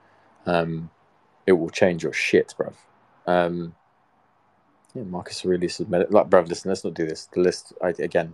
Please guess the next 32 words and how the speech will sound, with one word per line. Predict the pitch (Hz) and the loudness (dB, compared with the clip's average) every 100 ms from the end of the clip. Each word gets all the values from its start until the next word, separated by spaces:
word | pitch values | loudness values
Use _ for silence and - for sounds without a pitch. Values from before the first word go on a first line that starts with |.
| - | -8
I | 85 | -4
don't | 90 87 | -2 -2
wanna | 85 | -6
do | 85 | -2
this. | 82 - | -4 -4
It'll | 76 | -10
be | 87 | -10
too | - | -6
long. | 90 85 - - - | -6 -6 -14 -20 -8
But | - 107 113 | 2 2 2
the | |
point | 104 127 107 | 2 4 4
is, | 92 87 | 0 0
is | |
that | 92 | -2
I | 85 | -2
can | - 101 | -4 -4
think, | 120 101 - | -4 -6 4
those | 123 127 | 4 4
are | |
the | 113 | -2
things | 117 110 | 0 0
that | 104 | 0
will | - | -2
stick | - 101 - | -4 -4 0
out | 95 | 0
in | 98 | 2
my | 92 | 2
mind | 92 104 104 | 2 -2 -6
when | |
it's | 95 - | -10 0
like, | 90 | 0